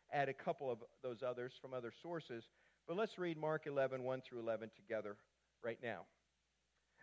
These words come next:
As they approached Jerusalem and came to Bethphage and Bethany at the Mount of Olives, Jesus sent two of his disciples, saying to them, "Go to the village ahead of you,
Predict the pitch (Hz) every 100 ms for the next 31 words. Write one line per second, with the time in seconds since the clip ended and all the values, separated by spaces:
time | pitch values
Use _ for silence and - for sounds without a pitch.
0 | - 214 269 240 220 190 175 - 185 156
1 | - - 147 160 156 - 127 120 127 -
2 | 175 180 151 123 165 175 - 143 123 120
3 | 117 - 151 147 139 156 202 202 110 104
4 | 120 _ _ _ _ _ - 131 - 131
5 | 143 156 165 143 123 107 139 175 - _
6 | _ _ - 156 214 233 - 175 - 156
7 | 151 156 147 160 - 110 113 135 - 214
8 | 190 165 139 123 92 _ _ _ - -
9 | - 202 285 - 240 208 151 151 143 151
10 | - 156 156 220 214 127 117 113 147